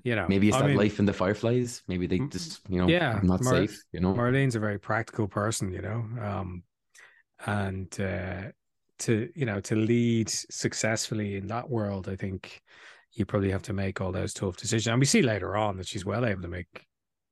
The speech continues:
Speaker 2: Those
Speaker 1: horrible
Speaker 2: tough decisions.
Speaker 1: decisions.
Speaker 2: Yeah, yeah, yeah, yeah,
Speaker 1: Yeah.
Speaker 2: yeah. Um, but, uh,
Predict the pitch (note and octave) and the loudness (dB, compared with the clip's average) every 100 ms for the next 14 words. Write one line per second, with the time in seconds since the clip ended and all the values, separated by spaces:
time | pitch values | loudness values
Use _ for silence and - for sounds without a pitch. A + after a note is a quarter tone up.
0 | _ - - - A#2 A#2+ F#2+ F2+ F#2 F#2+ | _ -16 -2 2 4 4 4 4 6 6
1 | E2 - - - F2+ F#2 F#2 F#2 E2+ F2 | 6 2 -6 0 2 4 4 2 2 2
2 | F2 - E2+ E2 D#2+ D#2+ - - E2 - | 0 -2 0 0 0 -2 -2 -2 -2 -4
3 | _ _ _ - - - E2 E2+ E2 E2 | _ _ _ -20 -20 -4 2 4 6 6
4 | D#2+ D#2 - _ - _ _ _ F#2+ F2 | 4 2 -2 _ -20 _ _ _ -2 2
5 | E2+ E2+ E2+ E2+ D#2+ | 4 4 4 4 2